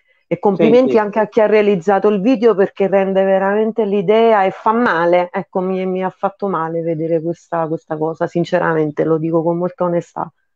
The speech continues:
Speaker 2: Sì, vabbè, Fanpage è stato molto brava, diciamo, nel montare questo video, molto empatico, con grande enfasi. E poi, d'altro canto,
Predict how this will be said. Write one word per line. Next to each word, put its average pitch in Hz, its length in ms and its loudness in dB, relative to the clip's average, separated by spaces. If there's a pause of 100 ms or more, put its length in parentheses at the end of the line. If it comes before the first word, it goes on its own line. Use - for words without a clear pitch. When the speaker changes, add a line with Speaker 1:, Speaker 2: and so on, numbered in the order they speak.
(480)
Speaker 2:
Sì, 139 280 0
vabbè, 160 280 2
Fanpage 175 460 2
è - 20 4
stato 151 320 0
molto 160 380 0
brava, 143 400 2
diciamo, 143 420 0
nel 139 800 0
montare 143 420 2
questo 143 360 0
video, 147 300 0
molto 156 280 0
empatico, 143 540 2
con 135 200 2
grande 143 380 2
enfasi. 127 320 0
E 147 80 2
poi, 156 180 2
d'altro 139 360 2
canto, 139 480 0